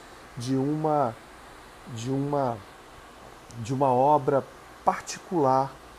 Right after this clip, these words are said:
de uma obra de homens, de um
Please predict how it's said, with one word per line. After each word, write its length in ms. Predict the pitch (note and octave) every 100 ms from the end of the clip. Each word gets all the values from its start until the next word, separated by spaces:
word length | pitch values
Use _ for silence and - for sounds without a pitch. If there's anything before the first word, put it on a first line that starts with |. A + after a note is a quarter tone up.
| - - - -
de 140 | A2+ B2+
uma 180 | C3
obra 480 | B2 C3+ D3 C#3 C#3
de 300 | A#2+ A2+ B2+
homens, 680 | C#3 C#3 E3 D3+ A#2+ G#2 - - - - - -
de 640 | A2+ A2+ C3 C3+ C3+ B2 G#2+ - - - - - - -
um 80 | C#3